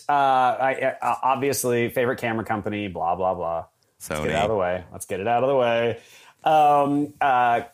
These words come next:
Speaker 1: constant or single shot focus?
Speaker 2: Oh, constant forever.
Speaker 1: Dang it.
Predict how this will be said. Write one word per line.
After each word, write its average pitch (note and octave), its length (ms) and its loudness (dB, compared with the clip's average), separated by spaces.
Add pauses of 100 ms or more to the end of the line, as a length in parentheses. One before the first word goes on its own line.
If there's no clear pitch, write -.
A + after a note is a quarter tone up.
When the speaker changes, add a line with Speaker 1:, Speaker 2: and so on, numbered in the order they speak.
(120)
Speaker 1:
constant E3 560 0
or C#3 200 2
single A#2+ 400 0
shot F2 400 -4 (540)
focus? - 560 -6 (920)
Speaker 2:
Oh, F2 200 -4
constant C#2+ 420 -10
forever. C#2 380 -10 (1900)
Speaker 1:
Dang - 260 -20
it. - 300 -20